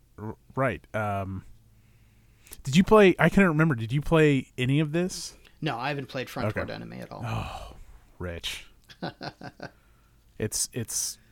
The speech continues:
Speaker 1: very, very, very good.
Speaker 2: I believe you.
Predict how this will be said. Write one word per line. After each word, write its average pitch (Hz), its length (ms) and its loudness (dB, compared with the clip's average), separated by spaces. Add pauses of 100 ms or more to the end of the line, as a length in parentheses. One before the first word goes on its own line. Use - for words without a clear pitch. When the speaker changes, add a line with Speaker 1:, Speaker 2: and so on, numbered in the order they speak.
(100)
Speaker 1:
very, 101 640 -4 (100)
very, 90 640 -8 (280)
very 87 300 -8
good. 78 160 -20 (1120)
Speaker 2:
I 156 140 -12
believe 143 420 -10
you. 80 100 -12